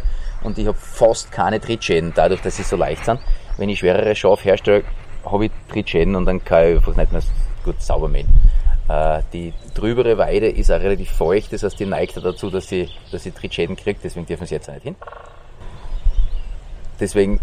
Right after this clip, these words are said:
da die Kleinen. Die Kameruns sind vom Fleisch her ein bisschen heller, äh, ein bisschen mehr Richtung dem Schaffleisch, das wir kennen, oder dem Lammfleisch,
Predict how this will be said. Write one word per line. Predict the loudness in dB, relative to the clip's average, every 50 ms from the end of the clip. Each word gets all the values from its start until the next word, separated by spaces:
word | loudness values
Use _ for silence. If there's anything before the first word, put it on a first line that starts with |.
| 0 2
da | 2 2 2 0
die | -2 -6
Kleinen. | -6 -4 -2 0 0 0 -2
Die | -4
Kameruns | -4 0 0 2 2 2 2 0 -2 -4 -6 -2
sind | 0 0 0 0 -2 -4 -6 -8 -10 -10
vom | -10 -10 -10
Fleisch | -4 -2 -2 -2 0 -2 -2
her | -2 -2
ein | -2
bisschen | -4 -6 -8 -8 -8
heller, | -4 -4 -2 0 2 0 0 0 -4 -6 -8 -8 -12 -12 -12 -12 -4 0 2
äh, | 4
ein | 4 2 2 0 -2 -4
bisschen | -4 -4 -4 -4
mehr | -2 0 0 0 0
Richtung | 0 -4 -6 -6 -8 -4
dem | -4 -4 -4 -2
Schaffleisch, | -2 -2 0 0 -2 -4 -4
das | -4 -8 -6 -6
wir | -6
kennen, | -4 -2 -2 -2 0
oder | 0 -2 -2
dem | -2 -2 -2
Lammfleisch, | -2 -2 -2 -2 -2 -2 -2 -2